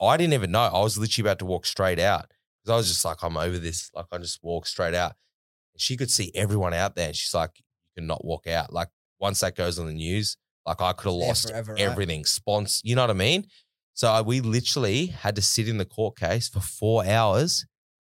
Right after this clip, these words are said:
Speaker 1: until they left. They just wouldn't leave. We had to sit there.
Speaker 2: Wow.
Speaker 1: So I, we, we, she, she was just like, "You have to sit here 'cause all they wanna do is see your face and then put it on the news." So we sat there until they left.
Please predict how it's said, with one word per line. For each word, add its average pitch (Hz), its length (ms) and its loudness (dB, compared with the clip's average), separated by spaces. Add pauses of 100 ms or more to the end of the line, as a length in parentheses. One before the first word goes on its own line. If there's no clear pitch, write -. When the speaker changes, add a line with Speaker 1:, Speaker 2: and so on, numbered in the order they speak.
(140)
Speaker 1:
until 92 220 2
they 92 120 6
left. 87 480 0
They 113 100 4
just 117 160 4
wouldn't 123 200 4
leave. 123 260 2 (220)
We 113 80 2
had 123 140 2
to 123 60 2
sit - 220 0
there. 87 220 -2 (1000)
Speaker 2:
Wow. 98 280 -8
Speaker 1:
So 160 100 2
I, 139 180 6
we, 156 220 0
we, 165 160 4
she, - 460 2
she - 180 4
was 165 180 2
just 147 180 4
like, 135 200 0
"You 120 120 0
have 131 260 0
to - 80 2
sit - 280 2
here 110 280 0 (320)
'cause 110 180 -10
all 127 180 4
they 147 140 6
wanna 135 260 2
do 180 440 0
is 95 120 -2
see - 180 0
your 113 180 2
face 135 540 0 (120)
and 95 100 -2
then 95 120 2
put 104 180 2
it 101 80 2
on 92 100 0
the 92 80 -2
news." 90 420 -4 (260)
So 110 100 -10
we 113 60 0
sat 120 300 2
there 143 100 4
until 117 260 -2
they 107 140 4
left. 139 480 2